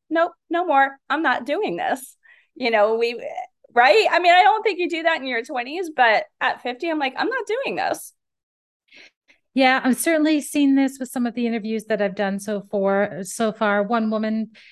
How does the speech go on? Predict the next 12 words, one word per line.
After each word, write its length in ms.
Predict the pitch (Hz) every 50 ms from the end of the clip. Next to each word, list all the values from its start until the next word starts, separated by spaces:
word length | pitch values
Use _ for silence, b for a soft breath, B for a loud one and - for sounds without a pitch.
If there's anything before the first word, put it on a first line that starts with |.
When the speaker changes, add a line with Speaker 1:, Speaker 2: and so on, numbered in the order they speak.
| B B _
Speaker 2:
told 320 | - - 233 247 233 220 226
me 180 | 233 226 226
that 140 | 214 214 214
she's 300 | - - 240 220 190 -
just 500 | - 254 247 233 233 233 - - _ - -
not 400 | 208 220 220 214 214 214 - -
putting 280 | - 240 220 220 214 208
up 180 | 202 202 208
with 100 | 208 202 202 -
any 240 | 226 214 208 214
more 240 | 208 202 208 202 202
ridiculousness. 1120 | 190 196 - - 226 214 220 - 220 185 170 156 147 - - 170 151 143 143 - - -